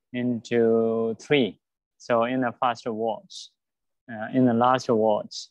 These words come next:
the same as the daytime, in the middle of middle watch, so you can sleep. This is the way to practice. So,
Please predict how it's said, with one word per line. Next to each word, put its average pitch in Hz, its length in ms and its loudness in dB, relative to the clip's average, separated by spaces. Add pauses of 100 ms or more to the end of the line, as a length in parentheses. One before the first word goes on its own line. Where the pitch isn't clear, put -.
(140)
the 113 120 -4
same 131 240 2
as 123 160 2
the 120 80 2
daytime, 107 640 0 (440)
in 135 100 0
the 123 100 0
middle 127 600 2
of 127 180 -4 (680)
middle 135 440 0
watch, 131 600 -6 (520)
so 120 420 2
you 120 300 -4 (100)
can 113 160 -4
sleep. 113 340 -4 (1200)
This 170 220 0
is 156 140 2
the 131 240 4
way 131 240 4
to 127 140 -4
practice. - 760 -8 (160)
So, 120 540 2